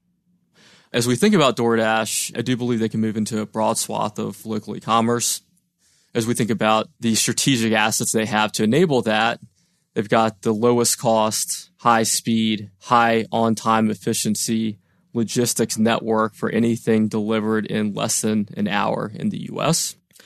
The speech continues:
They have, as Catherine mentioned, a subscription service, DashPass, which is effectively viewed as a sunk cost by its users as a look to buy,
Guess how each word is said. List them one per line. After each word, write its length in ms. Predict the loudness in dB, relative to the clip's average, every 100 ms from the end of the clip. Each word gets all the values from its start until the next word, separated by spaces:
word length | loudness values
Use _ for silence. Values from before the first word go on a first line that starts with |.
| -20 -4
They 80 | 0
have, 160 | 2
as 100 | 0
Catherine 400 | 0 2 2 2
mentioned, 440 | 2 2 0 0 0
a 400 | 0 0 0 -4 _ _ _ _
subscription 600 | -4 -2 0 0 0 0
service, 720 | 2 0 0 0 0 -2 -8 _ -2
DashPass, 960 | 2 2 0 -2 0 2 0 -4 -8 -14 _ _ _ _ _
which 520 | 0 2 2 -2 -4 -2
is 640 | 2 2 2 0 -2 -4
effectively 400 | 0 -2 0 -4
viewed 280 | -2 -2 0
as 100 | 0
a 80 | -2
sunk 340 | 0 0 -2
cost 460 | -2 0 2 2 0
by 240 | 2 2
its 280 | 0 -4 -2
users 680 | 2 2 2 0 0 -4 -8 _ _ _ 0
as 240 | 2 4
a 340 | 2 2 -2 -6 _ _
look 180 | -4 -2
to 160 | -2 2
buy, 420 | 4 4 4